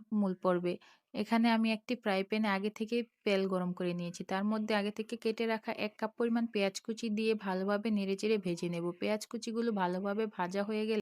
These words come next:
তার মধ্যে একে একে সকল উপকরণগুলো দিয়ে দেব। আমার পেঁয়াজ কুচিগুলো একটু ভালোভাবে নেড়েচেড়ে নিচ্ছি। এবার এর মধ্যে গোটা মশলা দিয়ে দিব। দুটো তেজপাতা নিয়েছি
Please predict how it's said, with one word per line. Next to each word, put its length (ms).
তার 180
মধ্যে 260
একে 220
একে 180
সকল 380
উপকরণগুলো 680
দিয়ে 220
দেব। 240
আমার 280
পেঁয়াজ 320
কুচিগুলো 500
একটু 300
ভালোভাবে 520
নেড়েচেড়ে 540
নিচ্ছি। 360
এবার 260
এর 100
মধ্যে 220
গোটা 260
মশলা 380
দিয়ে 180
দিব। 260
দুটো 300
তেজপাতা 540
নিয়েছি 420